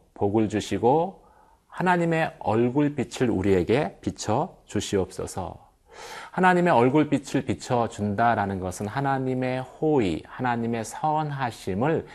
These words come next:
우리 가운데, 어, 보-, 보여달라는 것이지요.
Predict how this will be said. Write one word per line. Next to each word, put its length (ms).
우리 240
가운데, 640
어, 380
보-, 260
보여달라는 1160
것이지요. 480